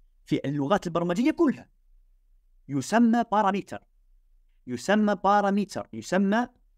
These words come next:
باراميتر. أي شيء يضاف بين قوسين في أي لغة برمجية يسمى باراميتر. هاي يعني هذول القوسين هذول تعني، تعني، يعني خلينا نقول هي تع-، تعني باراميتر،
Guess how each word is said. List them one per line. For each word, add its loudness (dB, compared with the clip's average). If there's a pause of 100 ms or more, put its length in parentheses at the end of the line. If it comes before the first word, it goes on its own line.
(360)
باراميتر. 0 (100)
أي 0
شيء -4 (640)
يضاف 2
بين 2
قوسين -6 (400)
في -4
أي 2
لغة 0
برمجية -2 (680)
يسمى -2 (560)
باراميتر. 0
هاي -2
يعني -10
هذول 0
القوسين -4
هذول -4 (500)
تعني، 2 (380)
تعني، 0 (380)
يعني -4
خلينا -2
نقول -4
هي -4
تع-، -6
تعني -2 (560)
باراميتر، -2